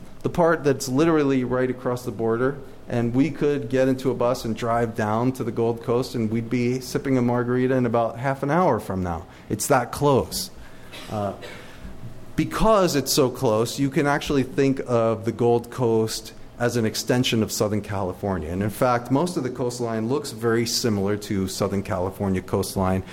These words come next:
with the exception that, uh, particularly south of Ensenada, which is the last really big city, um, in the north, um, there's a lot of undeveloped land, and because of that, there are still quite a few rare,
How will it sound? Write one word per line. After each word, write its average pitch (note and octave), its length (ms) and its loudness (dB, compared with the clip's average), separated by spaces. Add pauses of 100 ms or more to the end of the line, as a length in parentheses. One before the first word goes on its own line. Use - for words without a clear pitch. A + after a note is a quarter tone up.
(180)
with D#3 360 4
the D3+ 120 4
exception C3+ 560 2
that, A2+ 320 2 (460)
uh, A2+ 180 2
particularly D3+ 600 4
south C3+ 360 4
of B2 140 0
Ensenada, B2 600 2
which G#2+ 240 -2
is G2+ 120 -6
the A2+ 100 0
last A2+ 320 2
really B2 340 4
big G2+ 280 0
city, F#2+ 580 0
um, F2+ 320 0
in G#2 160 2
the G2+ 60 4
north, F#2+ 480 2 (280)
um, G2 260 0
there's A#2 220 2
a A2+ 60 2
lot A2+ 460 4
of G#2+ 260 -2
undeveloped G#2+ 800 0
land, G#2+ 480 -2 (360)
and A2 240 2
because B2 320 0
of B2+ 120 -2
that, A#2 220 4
there A2+ 180 4
are G#2+ 60 2
still D#3+ 360 2
quite C3+ 320 2
a B2 40 0
few A#2+ 320 2
rare, A#2 680 2